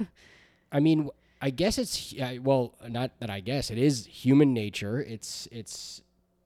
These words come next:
Speaker 2: part of this destructive thing we have in us that makes us human, where I guess it's forever. We've always compared ourselves to others. Back in the day, it might have just been your neighbor or, um, any, s-, s-,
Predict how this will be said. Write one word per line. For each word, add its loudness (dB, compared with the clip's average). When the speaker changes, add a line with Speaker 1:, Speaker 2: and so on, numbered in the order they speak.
Speaker 2:
part 0
of -4
this -2
destructive -6
thing -4
we -6
have -4
in -6
us -8
that -10
makes -12
us -12
human, -10
where -10
I -2
guess 2
it's -6
forever. 4
We've -2
always 4
compared 0
ourselves -2
to -4
others. -2
Back -8
in -4
the -6
day, -4
it -2
might -4
have -6
just -12
been -8
your -10
neighbor 0
or, -8
um, -18
any, -2
s-, -18
s-, -20